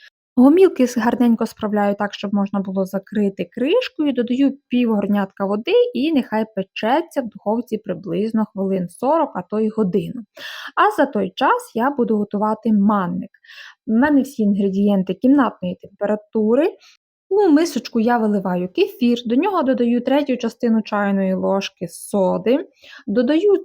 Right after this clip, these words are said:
цукор, додаю рослинну олію, також додаю три яйця. І тепер можна все гарнесенько перемішати. Е, це все дуже готується швидко, тому що воно, м, просто в одну посу-,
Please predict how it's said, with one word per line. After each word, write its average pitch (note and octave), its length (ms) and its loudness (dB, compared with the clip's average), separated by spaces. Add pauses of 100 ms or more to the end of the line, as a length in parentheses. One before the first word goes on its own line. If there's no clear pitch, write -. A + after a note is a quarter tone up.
(180)
цукор, A3 640 0
додаю A#3+ 600 2
рослинну A#3+ 640 0
олію, G3 720 0 (500)
також C#4+ 640 2
додаю A3 760 2 (120)
три B3 180 0
яйця. A#3 960 0 (520)
І C5+ 360 0
тепер D4+ 460 0
можна A#3+ 420 2
все A#3+ 300 -2 (100)
гарнесенько A3+ 760 -2 (100)
перемішати. B3+ 960 0 (480)
Е, A#3 180 0
це F4+ 180 2
все C#4 260 0
дуже G#3+ 280 0
готується G#3 540 -2
швидко, A4 440 0
тому A#3 280 2
що G#3 300 -8
воно, G#3 280 0
м, G3 180 -2 (400)
просто A#3 360 -2
в G3 60 -4
одну A3+ 180 4
посу-, A3+ 400 -4